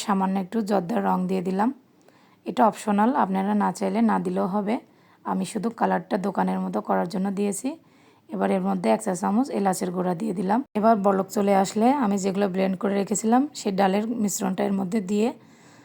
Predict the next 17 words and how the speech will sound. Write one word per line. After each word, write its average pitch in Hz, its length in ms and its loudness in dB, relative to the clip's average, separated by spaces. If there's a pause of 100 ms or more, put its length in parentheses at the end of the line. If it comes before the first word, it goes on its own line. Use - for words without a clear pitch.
(180)
অনবরত 190 480 0
একটু 226 120 -2
নাড়াচাড়া 190 460 2 (100)
করে 190 160 2 (640)
ফ্লেমটা 214 360 2 (240)
লো 196 160 2
আঁচে 196 160 0
রাখতে 202 340 -2
হবে। 196 180 2 (360)
এবার 220 240 6
এর 202 140 2
মধ্যে 190 280 2
আমি 220 200 4
কিছু 233 180 -4 (100)
বাদাম 202 280 4 (300)
কুচি 208 240 -4
অ্যাড 196 140 2